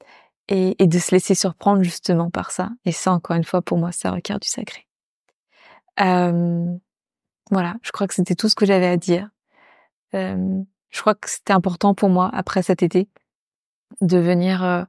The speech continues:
parler du sacré,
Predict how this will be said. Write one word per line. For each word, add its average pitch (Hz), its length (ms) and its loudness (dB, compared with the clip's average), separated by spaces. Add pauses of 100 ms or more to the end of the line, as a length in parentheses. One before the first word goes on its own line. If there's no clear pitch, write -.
(960)
parler 196 520 4
du 175 120 0
sacré, 185 600 -2